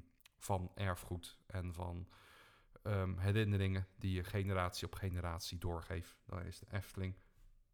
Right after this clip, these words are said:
misschien wel het allerbeste bedrijf in van Nederland. En, eh, ja, toch jammer dat dat met de Spookslot door keuzes jaren geleden gemaakt niet is gelukt. Maar goed,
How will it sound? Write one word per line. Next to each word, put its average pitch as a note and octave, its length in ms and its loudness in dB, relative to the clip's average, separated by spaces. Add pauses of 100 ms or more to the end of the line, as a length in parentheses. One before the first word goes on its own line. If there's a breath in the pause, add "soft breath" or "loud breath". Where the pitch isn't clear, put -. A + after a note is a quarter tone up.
(480)
misschien B2 380 6
wel A#2+ 240 0
het F#2+ 120 -8
allerbeste G2 440 0
bedrijf F#2 380 -2
in E2+ 260 -6
van F#2+ 180 -2
Nederland. F2+ 500 -2 (220)
En, F2+ 320 -4
eh, E2 160 -4 (1700 loud breath)
ja, G#2 280 4
toch G#2+ 220 -2
jammer G#2+ 260 2
dat G2 100 2
dat G2 120 -4
met F#2+ 140 -4
de G2 80 -8
Spookslot - 640 -2 (420 loud breath)
door G2 200 -8
keuzes B2 380 2
jaren G#2 340 4
geleden F#2 320 -2
gemaakt F2 560 -6
niet G2 360 -4
is - 260 -6
gelukt. - 540 -2 (440 loud breath)
Maar G2+ 140 6
goed, E2+ 280 -4